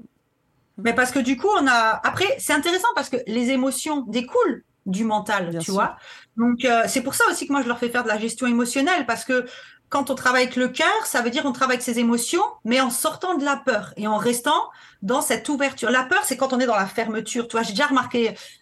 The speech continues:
Speaker 1: tu vois, j'ai, j'ai toujours à mes clientes, « Oui, mais comment on sait quand on est, euh, dans l'intuition, dans le juste et dans le mauvais chemin ? » Je dis toujours, « Ben, quand tu sens le, ah, cette ouverture, cet enthousiasme, ce... oh, cette chaleur et tout, c'est, là, t'es dans, dans le bon. » Et dès que tu commences à, euh,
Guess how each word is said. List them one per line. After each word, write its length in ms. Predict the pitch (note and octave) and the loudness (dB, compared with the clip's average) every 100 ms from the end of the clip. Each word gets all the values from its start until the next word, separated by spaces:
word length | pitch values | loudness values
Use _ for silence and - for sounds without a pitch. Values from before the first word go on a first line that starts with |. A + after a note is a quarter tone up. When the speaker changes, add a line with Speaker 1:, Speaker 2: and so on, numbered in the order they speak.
| _ | _
Speaker 1:
tu 80 | C4 | 0
vois, 60 | |
j'ai, 140 | C#4 A3+ | 0 0
j'ai 120 | A#3 | -2
toujours 200 | E4 D#4 | 0 2
à 40 | |
mes 140 | C4+ C4 | 2 0
clientes, « 300 | C#4 D4+ C#4+ | -2 -2 -2
Oui, 120 | E4+ F4 | -2 -2
mais 100 | D#4 | 0
comment 280 | D#4+ D#4 D4+ | 0 0 -2
on 40 | |
sait 260 | - E4+ E4+ | -4 -6 -2
quand 120 | C4 | 0
on 100 | B3 | 2
est, 240 | C4 C#4 C4+ | 2 2 2
euh, 140 | A3 G#3 - - | 0 -2 -6 -2
dans 120 | A#3+ | 0
l'intuition, 520 | B3 A#3+ A#3 - D4+ | 2 0 -6 -4 -2
dans 120 | C4 | 0
le 100 | A#3 | 0
juste 320 | G#3+ C#4+ D4 | 2 0 -2
et 80 | A#3+ | -2
dans 100 | A#3 | 0
le 80 | A#3+ | 2
mauvais 220 | A#3+ A#3 | 2 0
chemin ? » 300 | A#3 A#3+ A3 G3+ | -2 -2 -4 -8
Je 80 | F3+ | -6
dis 140 | A#3 | -6
toujours, « 160 | D4+ C4+ | -2 -2
Ben, 120 | - - - _ | -2 -6 -20 _
quand 160 | - A4 | -2 0
tu 140 | F4 | 0
sens 200 | E4+ F#4+ | 2 2
le, 80 | E4+ - - F4+ F#4+ D#4 C#4+ A#3 - _ _ | 2 0 -6 -4 -4 -6 -8 -10 -16 _ _
ah, 180 | F4+ F#4 E4+ | 2 2 2
cette 200 | D4 D#4+ | 0 0
ouverture, 640 | C4+ D#4 - - F4 E4+ | 0 0 -2 0 2 2
cet 240 | D#4+ D#4 | -2 -2
enthousiasme, 920 | C4+ - D4+ A#3+ C#4 F4 E4 E4+ - E4 | -6 -4 -4 -4 0 2 2 2 -4 -4
ce... 80 | C#4 | -4
oh, 560 | A#4+ F#4+ G4+ G4+ F#4+ F4+ | -2 2 4 6 6 4
cette 180 | F4 E4+ | 0 -2
chaleur 640 | - - F4 E4+ F4+ F#4 D#4+ | -2 2 2 4 4 4 2
et 80 | D#4 | 0
tout, 200 | F4+ F#4 - | 0 0 0
c'est, 160 | A3+ F#3+ | -4 -2
là, 180 | D#4+ E4+ | -2 -2
t'es 80 | C4 | -2
dans, 180 | G#3+ G#3 | -4 -4
dans 180 | F#3+ F#3 | -2 -2
le 120 | G3 | 0
bon. » 260 | G#3 G4+ - - - - | 0 -2 -8 -20 -12 -4
Et 100 | A#3 | 0
dès 160 | G4+ | 0
que 100 | - | 0
tu 100 | F4 | -2
commences 400 | E4+ E4+ E4+ E4+ | 0 2 2 2
à, 180 | B3 E4 | 0 0
euh, 380 | B3+ B3+ B3+ G3 | 0 2 4 2